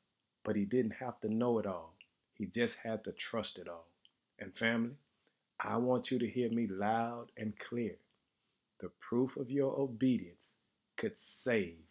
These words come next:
the life of your loved ones. And that's what Noah testifies to us today about. It's about being obedient when it don't make sense. It's about being obedient when you don't have all of the answers.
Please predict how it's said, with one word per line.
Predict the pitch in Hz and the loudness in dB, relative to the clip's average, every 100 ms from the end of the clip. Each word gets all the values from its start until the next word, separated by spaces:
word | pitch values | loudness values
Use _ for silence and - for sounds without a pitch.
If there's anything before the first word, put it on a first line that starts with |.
| _ _ _ _ _ | _ _ _ _ _
the | 104 | -2
life | 98 98 101 80 80 - _ _ _ - | 0 0 0 -2 -12 -20 _ _ _ -10
of | - 90 | -8 -4
your | 90 | -4
loved | 92 95 90 82 | -2 -2 -4 -8
ones. | 80 78 _ _ _ _ _ _ - | -18 -20 _ _ _ _ _ _ -20
And | _ | _
that's | 117 117 - | -6 -2 -2
what | - | 0
Noah | 123 135 127 | 0 2 2
testifies | - - 143 - - - 117 110 - | 0 0 0 0 -10 -10 -8 -8 -8
to | - 117 | -2 -2
us | 101 | -2
today | - 98 113 110 | -4 -4 -4 -4
about. | 92 90 85 _ _ _ - - _ - | -6 -12 -14 _ _ _ -20 -20 _ -8
It's | 208 - | -4 -2
about | 95 104 101 90 | -2 0 -2 0
being | 110 110 107 104 | 0 2 2 -2
obedient | 92 90 139 117 101 95 | -4 4 6 6 4 0
when | 98 | -6
it | 92 - | -6 -4
don't | 101 101 | -4 -2
make | 101 98 | -4 -6
sense. | - 123 110 - - _ _ - - _ | -6 -4 -4 -6 -18 _ _ -20 -20 _
It's | 123 - | -4 -4
about | - 113 104 | -2 -2 0
being | 113 120 113 | 2 4 4
obedient | 104 87 135 135 107 101 | 2 4 4 4 2 2
when | 107 | 2
you | 98 | 2
don't | 92 90 - | 0 -2 -2
have | 104 92 | -6 -2
all | 104 110 | 0 0
of | 98 | -2
the | 101 101 | -6 -4
answers. | 110 113 - - - | -4 -6 -10 -14 -16